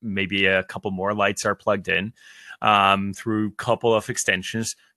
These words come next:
Go through those wires, uh, touch them every now and then. And if they get warm, um, maybe if they have been running for the whole night, one morning, just check all of them, preventative.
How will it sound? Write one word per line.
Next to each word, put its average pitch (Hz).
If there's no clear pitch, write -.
Go 120
through 123
those 117
wires, 110
uh, 98
touch -
them 107
every 101
now 85
and 87
then. -
And 98
if 98
they 104
get 107
warm, 110
um, 104
maybe 113
if 117
they 107
have 101
been 107
running 101
for -
the 98
whole 101
night, 101
one 113
morning, 101
just -
check -
all 107
of 87
them, 90
preventative. 101